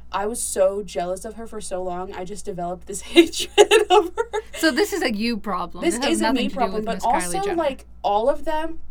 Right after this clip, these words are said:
Speaker 1: like, I, I
Speaker 2: Well,
Speaker 1: like
Speaker 2: see,
Speaker 1: Kris
Speaker 2: now they're
Speaker 1: because she,
Speaker 2: getting
Speaker 1: like, understands, like, what it's like to kind of climb up from the bottom, but, like, in a, like, kind of way.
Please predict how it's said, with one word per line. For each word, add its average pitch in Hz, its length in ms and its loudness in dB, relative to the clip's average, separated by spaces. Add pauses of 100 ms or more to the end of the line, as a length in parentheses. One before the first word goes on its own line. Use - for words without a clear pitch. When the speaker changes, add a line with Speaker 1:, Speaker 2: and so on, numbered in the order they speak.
(520)
Speaker 1:
like, 240 320 0 (140)
I, 320 280 0
I 285 100 0
Speaker 2:
Well, 370 100 6
Speaker 1:
like 403 120 6
Speaker 2:
see, 381 60 2
Speaker 1:
Kris 359 100 0
Speaker 2:
now 302 100 8 (220)
they're - 0 - (160)
Speaker 1:
because 247 60 0
she, 277 140 2
Speaker 2:
getting 247 280 0
Speaker 1:
like, 214 220 0
understands, 208 760 -2
like, 190 120 -6
what 190 120 -4
it's 185 100 -6
like 190 160 -4
to 208 100 -6
kind 185 220 -4
of 175 80 -4
climb 185 360 -4
up 180 280 -8 (140)
from 208 380 -4
the 233 100 -8
bottom, 247 280 -2 (440)
but, 226 260 6 (320)
like, 220 260 -4
in 240 120 -4
a, 220 160 -6 (100)
like, 214 220 -4
kind 208 240 0
of 180 120 -8
way. 175 340 -4